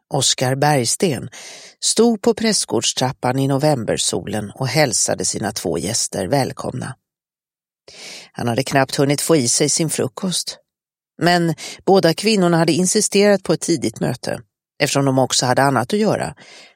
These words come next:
och ville få besöket i prästgården undanstökat. "Ja, det här utrymmet för marknaden har vi till vårt förfogande",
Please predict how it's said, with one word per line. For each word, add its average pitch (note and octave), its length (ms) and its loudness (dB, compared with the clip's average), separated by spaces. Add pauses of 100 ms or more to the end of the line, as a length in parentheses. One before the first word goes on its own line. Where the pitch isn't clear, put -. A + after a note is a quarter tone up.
(140)
och G3 140 4
ville A3 180 6
få F3 180 4
besöket C3 580 0
i B2+ 40 -4
prästgården - 640 -2
undanstökat. C3 1000 -4 (1400)
"Ja, B2 120 0
det G#3+ 120 6
här C#4+ 380 6
utrymmet G#3+ 640 2
för F#3+ 260 2
marknaden D3 680 2
har A#2+ 260 2
vi C3 100 0
till - 160 -2
vårt - 180 -4
förfogande", G2 680 -4